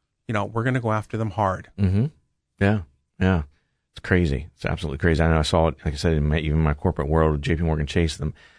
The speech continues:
Speaker 2: amount of, someone would come into a branch and slip and fall, and there's video of it. You know, they didn't get hurt. They stood up, walked in,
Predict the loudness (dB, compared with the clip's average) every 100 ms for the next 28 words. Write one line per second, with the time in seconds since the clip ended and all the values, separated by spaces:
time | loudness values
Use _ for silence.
0 | _ -4 2 4 4 4 2 0 -8 _
1 | _ _ 2 4 4 2 2 4 4 4
2 | 4 2 4 2 -2 -4 -2 -2 -2 -4
3 | 0 0 0 -2 -6 _ _ _ _ _
4 | _ 0 0 2 -2 -6 _ _ _ _
5 | _ _ -6 2 2 4 2 4 2 2
6 | 0 0 0 2 2 2 0 0 0 0
7 | -4 -2 0 2 0 0 0 0 0 0
8 | 0 0 -4